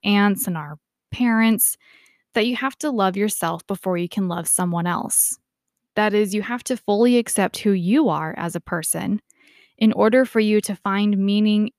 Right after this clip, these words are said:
in other aspects of your life or to find meaning in relationships.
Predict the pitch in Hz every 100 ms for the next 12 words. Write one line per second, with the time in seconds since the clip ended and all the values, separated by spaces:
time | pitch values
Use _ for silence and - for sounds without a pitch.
0 | _ - 196 - 202 220 - 185 - 180
1 | - - 175 175 180 208 - - _ _
2 | _ _ _ - 208 208 208 202 208 208
3 | 202 190 214 226 202 190 190 - 196 190
4 | 185 180 160 202 202 208 254 190 156 -
5 | - - -